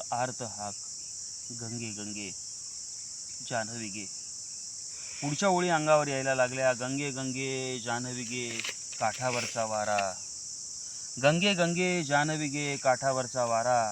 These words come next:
हाडांनाही पिळून घेता नको डोळी धारा.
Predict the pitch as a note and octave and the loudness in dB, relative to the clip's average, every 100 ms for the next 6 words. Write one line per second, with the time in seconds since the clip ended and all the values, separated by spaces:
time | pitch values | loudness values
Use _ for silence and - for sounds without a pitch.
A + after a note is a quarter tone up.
0 | G2+ - - - - A2+ C#3 D3 C#3+ C3+ | -4 -8 -10 -8 -4 0 2 2 0 -2
1 | C3 B2 - B2 C3+ C3+ A2+ G#2+ A2+ G#2+ | -2 -4 -4 -4 -2 -2 -4 -6 -6 -4
2 | G#2 - G#2+ A2 - C3+ A2+ G#2+ G#2 G2+ | -6 -8 -8 -6 -4 -4 -4 -4 -6 -4
3 | G#2 G2 | -2 -2